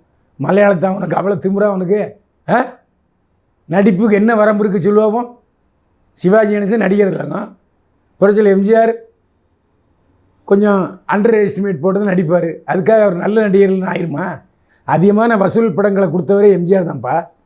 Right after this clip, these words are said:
இதை நடிகர் திலகமே ஒத்துருக்காரு. ஆனா அதே சமயத்தில் நடிகர் திலகத்துடைய நடிப்பு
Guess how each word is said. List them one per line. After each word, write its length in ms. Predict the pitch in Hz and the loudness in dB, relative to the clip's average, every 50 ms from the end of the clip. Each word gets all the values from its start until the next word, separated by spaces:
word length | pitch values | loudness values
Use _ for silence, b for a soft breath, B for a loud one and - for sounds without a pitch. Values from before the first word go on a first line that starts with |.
| _ _ _ _ _ _ _ _ | _ _ _ _ _ _ _ _
இதை 340 | - 151 151 202 233 240 247 240 233 - - _ _ | -6 -2 0 2 2 2 0 -2 -6 -12 -20 _ _
நடிகர் 300 | - 143 170 190 226 226 | -8 -4 0 2 2 4
திலகமே 260 | 226 220 226 240 226 | 4 2 2 2 0
ஒத்துருக்காரு. 460 | 202 156 202 208 196 190 180 135 120 - - _ _ _ _ _ b b b b b | -2 0 0 0 0 0 -2 -4 -8 -14 -20 _ _ _ _ _ b b b b b
ஆனா 160 | - 190 220 226 | -4 -2 0 0
அதே 280 | 208 202 196 247 254 | 0 0 0 0 0
சமயத்தில் 420 | 240 190 233 226 226 202 226 233 208 | 0 0 -2 -4 -2 -2 -2 -2 -2
நடிகர் 300 | 190 185 214 233 233 226 | -2 -4 -2 -2 0 0
திலகத்துடைய 440 | 233 226 220 190 214 214 208 208 196 | 0 -2 -2 -2 -2 0 0 0 0
நடிப்பு 580 | 190 190 208 202 143 180 240 247 233 233 - | 0 0 -2 -2 -2 -2 -2 -2 -4 -6 -12